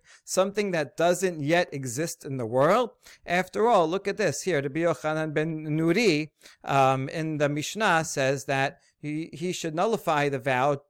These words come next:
because, uh, if in the future she makes a cake after they divorce and, and get remarried, that cake will be prohibited. So you see, a vow that she makes today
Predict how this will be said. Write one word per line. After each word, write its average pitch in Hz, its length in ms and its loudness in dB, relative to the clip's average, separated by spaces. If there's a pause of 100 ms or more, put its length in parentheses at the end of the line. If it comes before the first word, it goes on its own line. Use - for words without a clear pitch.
(100)
because, 214 800 2 (340)
uh, 208 460 0
if 262 220 4 (180)
in 220 240 0
the 208 80 0
future 175 760 0
she - 200 -8
makes 208 280 -2
a 202 60 -4
cake 214 460 0
after 170 280 -4
they 160 140 0
divorce 151 580 -2
and, 156 320 -6
and 143 200 -4
get 165 160 -2
remarried, 196 680 2 (280)
that 202 260 -2
cake 233 320 2
will 190 100 4
be 190 160 2
prohibited. 156 560 0
So - 120 -10
you 139 80 -8
see, 185 180 -4
a 131 60 0
vow 131 500 -2
that 131 140 -6
she - 120 -10
makes 151 280 -8
today 165 500 2